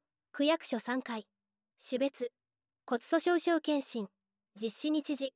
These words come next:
受付時間。四月二十六日、土曜日、九時三十分から十時三十分。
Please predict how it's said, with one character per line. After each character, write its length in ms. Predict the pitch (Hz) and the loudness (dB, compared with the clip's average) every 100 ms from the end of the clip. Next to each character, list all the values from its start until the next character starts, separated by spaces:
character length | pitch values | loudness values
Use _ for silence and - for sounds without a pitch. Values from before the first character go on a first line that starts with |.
| _ | _
受 200 | 247 302 | 0 0
付 220 | - 311 | 2 0
時 120 | 277 | 0
間。 200 | 294 214 - _ _ _ _ | -2 -4 -6 _ _ _ _
四 180 | - 233 | 0 2
月 240 | 311 311 | 2 4
二 140 | 294 | 2
十 180 | 254 285 | 4 2
六 200 | 254 - | 2 2
日、 320 | 247 226 208 - _ _ _ | 0 0 -8 -12 _ _ _
土 120 | 208 220 | -2 2
曜 220 | 277 294 | 4 2
日、 160 | 226 - _ | -2 -8 _
九 140 | - | 0
時 120 | 311 | 2
三 240 | 285 269 294 | 2 2 2
十 140 | 320 | 0
分 240 | - 294 254 | 0 0 0
か 120 | 214 | -2
ら 120 | 185 | -4
十 260 | - 269 311 | -2 0 2
時 120 | 240 | 0
三 260 | - 240 | -2 -2
十 140 | 262 285 | -2 -4
分。 260 | - 214 | -2 -6